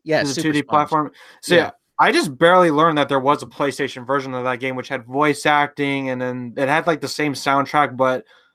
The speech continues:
Speaker 2: that and, uh, Super Mario Advance were the two, my two first ever video games. So that, the, that one specifically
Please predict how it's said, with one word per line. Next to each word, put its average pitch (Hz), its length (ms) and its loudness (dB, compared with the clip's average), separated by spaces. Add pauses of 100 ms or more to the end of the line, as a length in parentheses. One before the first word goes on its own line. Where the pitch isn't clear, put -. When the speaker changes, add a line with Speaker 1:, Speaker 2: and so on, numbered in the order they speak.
(320)
Speaker 2:
that 160 560 2
and, 147 380 -2
uh, 139 260 0
Super 156 300 -6
Mario 147 320 2
Advance 127 380 -4
were 127 80 -16
the 120 80 -20
two, 135 260 -4
my 127 100 -4 (140)
two 139 500 -4
first 135 360 -2
ever 120 420 -2
video 120 280 -2
games. 113 340 -12
So 113 320 -10 (460)
that, 123 340 2
the, 143 440 2 (400)
that 151 160 2
one 175 120 2
specifically 123 840 -6